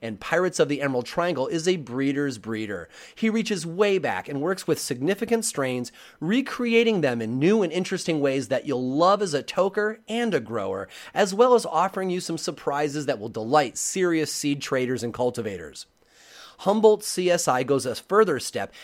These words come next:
and selfs all these chemovars so you know all the seeds will be female. These are not experimental feminized seeds. Humboldt C S I releases some of the best female seeds available anywhere,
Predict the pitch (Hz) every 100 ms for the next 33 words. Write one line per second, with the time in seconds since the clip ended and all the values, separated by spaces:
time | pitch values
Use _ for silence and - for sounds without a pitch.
0 | - 143 143 - 269 269 120 - - -
1 | 127 135 151 156 165 - 202 160 117 104
2 | 107 - - - 180 233 240 202 220 117
3 | 117 127 151 120 107 123 151 185 - 233
4 | 208 117 76 76 _ - - - 240 226
5 | 190 180 139 - - - 156 147 143 127
6 | 131 107 92 - 120 113 104 101 - 127
7 | 87 73 - - - - - - 208 214
8 | 208 202 - 180 180 156 131 131 139 135
9 | 135 - 131 120 - 151 180 208 - -
10 | 185 185 175 170 156 143 127 127 123 117
11 | 120 - 190 170 110 87